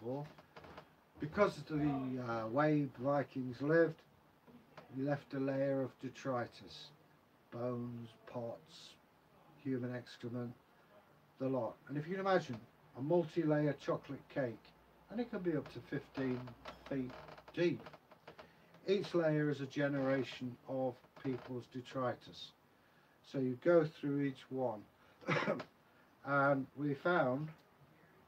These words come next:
orange beads were only around about the eighth, ninth century. Weren't before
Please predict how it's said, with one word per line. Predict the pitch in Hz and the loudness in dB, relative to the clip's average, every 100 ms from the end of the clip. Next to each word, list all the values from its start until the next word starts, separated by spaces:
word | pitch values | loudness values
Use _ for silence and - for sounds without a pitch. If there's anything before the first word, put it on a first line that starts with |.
| - - - - - - - | -20 -20 -20 -20 -20 -16 0
orange | 156 170 156 - | 4 4 2 -4
beads | - 131 139 - - | 0 2 2 -4 -6
were | 139 | 0
only | 143 143 139 | 0 2 0
around | 135 135 135 135 | 0 0 0 -2
about | 127 135 131 131 | -2 0 0 -2
the | 135 | 0
eighth, | 131 123 127 | 0 -2 -4
ninth | 139 131 123 - | -2 -2 -4 -6
century. | 143 135 127 - 107 - - - - - - - - - 120 | -4 -4 -4 -12 -14 -14 -20 -20 -20 -20 -20 -20 -20 -14 -4
Weren't | 131 127 | -2 -2
before | 127 120 - 135 | -4 -6 -2 -2